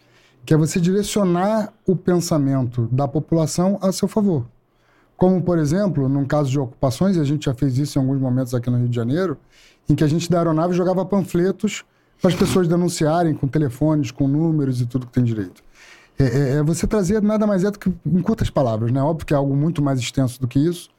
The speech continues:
vai muito além dessas, desses verbos considerações, mas é você colocar a, o, a população que vive naquele ambiente onde você tá operando a seu favor. Basicamente é isso.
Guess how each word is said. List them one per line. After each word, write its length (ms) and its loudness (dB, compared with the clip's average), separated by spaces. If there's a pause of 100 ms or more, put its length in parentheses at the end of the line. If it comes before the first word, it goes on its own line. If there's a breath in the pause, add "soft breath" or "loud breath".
(320 soft breath)
vai 120 4
muito 280 0
além 180 2
dessas, 520 -2
desses 260 -2
verbos 280 0
considerações, 800 -2 (560 loud breath)
mas 220 4
é 40 2
você 220 0
colocar 720 0
a, 260 -2
o, 200 -2 (320)
a 100 2
população 680 0
que 160 -2
vive 580 0 (360 soft breath)
naquele 320 2
ambiente 460 0
onde 160 -2
você 200 -2
tá 140 -2
operando 640 0 (260 soft breath)
a 60 0
seu 160 0
favor. 400 0 (420)
Basicamente 520 0
é 40 -2
isso. 300 -10